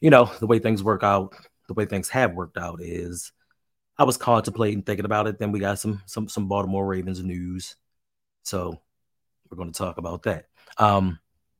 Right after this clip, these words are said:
you know, the title of this stream is, uh, Manifestation.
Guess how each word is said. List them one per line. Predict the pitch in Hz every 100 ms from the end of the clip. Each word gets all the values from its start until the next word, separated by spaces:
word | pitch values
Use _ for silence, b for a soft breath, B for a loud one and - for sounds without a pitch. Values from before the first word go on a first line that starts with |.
| _ _ _ _ _ - - _
you | 127
know, | 98
the | 98
title | 117 110
of | 98
this | 98 101 - - _ _ _ _
stream | - - 117 104 95
is, | 90
uh, | 95 90
Manifestation. | - 110 104 98 101 - 110 95 -